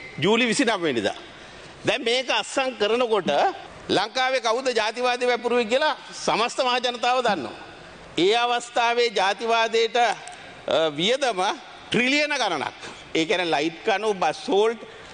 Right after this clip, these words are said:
අ, ඊට පස්සේ රාජ්‍ය ආයතන, දෙපාර්තමේන්තු, මහජන ජීවිත, දෙමළ සිංහල ජීවිත විශාල ප්‍රමාණයක්.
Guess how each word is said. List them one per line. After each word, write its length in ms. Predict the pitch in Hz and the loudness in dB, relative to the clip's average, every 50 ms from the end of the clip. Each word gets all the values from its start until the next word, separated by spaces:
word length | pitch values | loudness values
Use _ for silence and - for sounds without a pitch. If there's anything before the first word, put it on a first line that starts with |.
| - - - | -20 -8 -2
අ, 240 | - 123 139 143 147 | 0 2 4 4 4
ඊට 200 | 147 147 151 156 | 2 2 2 2
පස්සේ 680 | - 165 185 185 - - - 269 202 196 190 175 147 143 - - - - - | 2 2 2 0 0 -2 0 2 2 4 4 2 0 -2 -6 -14 -16 -10 -6
රාජ්‍ය 400 | - 147 151 170 196 185 165 185 | -2 -2 0 0 0 0 -2 -2
ආයතන, 500 | 165 151 156 170 180 190 - 214 208 226 240 226 202 170 - - | 0 0 0 0 0 0 -2 -2 -2 0 0 -2 -4 -8 -12 -6
දෙපාර්තමේන්තු, 1000 | 120 123 131 - 165 165 175 190 190 - 202 190 214 220 220 220 - 254 247 233 - - - - - - - - | -2 -2 0 2 2 0 0 0 -2 -2 -2 0 0 -2 -2 -2 0 2 2 2 2 -2 -10 -16 -16 -16 -8 -4
මහජන 460 | - 135 151 175 180 180 196 185 185 170 | -2 -2 0 0 0 0 0 2 2 0
ජීවිත, 420 | 147 131 160 196 202 220 226 - 262 262 226 - - - 170 123 | 2 2 0 0 0 0 0 0 0 -2 -2 -6 -10 -14 -12 -6
දෙමළ 380 | 123 143 165 175 202 208 208 | -2 0 2 2 2 0 -2
සිංහල 340 | 196 - 214 202 196 185 165 151 | -2 -2 -2 0 2 2 2 0
ජීවිත 400 | 135 131 160 190 214 233 208 202 269 262 - - - - - - - - - | 0 0 0 0 0 0 0 0 -2 -2 -4 -12 -16 -18 -18 -18 -18 -12 -4
විශාල 520 | - 131 156 - 254 254 269 285 285 277 | -2 0 2 2 4 4 4 4 2 2
ප්‍රමාණයක්. 600 | 233 262 226 185 175 160 147 127 127 156 214 392 | 0 0 0 0 0 0 0 0 0 0 0 -2